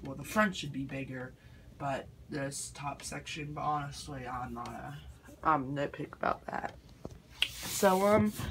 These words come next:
yeah, this has been quite a short video, but this is my custom Lego Minecraft church. Now, I'm gonna be working on a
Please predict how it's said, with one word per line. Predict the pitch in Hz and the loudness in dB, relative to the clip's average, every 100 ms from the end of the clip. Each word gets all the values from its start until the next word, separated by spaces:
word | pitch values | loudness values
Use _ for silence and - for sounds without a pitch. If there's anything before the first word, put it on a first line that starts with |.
| - - - - - - - - | -6 -10 10 10 10 6 2 4
yeah, | 240 349 - - - | 6 6 6 -2 -8
this | 165 202 226 - - - - | 2 4 4 0 -2 -4 0
has | 175 170 160 | 4 4 4
been | 165 185 | 4 4
quite | 185 208 | 6 4
a | |
short | 175 233 220 | 4 2 2
video, | 220 226 226 226 | 2 4 4 2
but | 214 - | 0 -4
this | 175 175 | -4 -4
is | 160 | -4
my | 165 - | -4 -6
custom | - 190 180 - 175 165 160 | -2 -2 0 0 2 2 2
Lego | 160 160 156 | 4 4 4
Minecraft | 151 151 143 143 139 - | 4 2 2 0 0 4
church. | - 196 190 - | 10 10 10 6
Now, | 175 139 | 6 8
I'm | 143 160 | 8 12
gonna | 269 294 | 12 12
be | 233 | 8
working | 190 180 180 160 | 10 10 10 6
on | 156 | 8
a | 147 143 | 8 6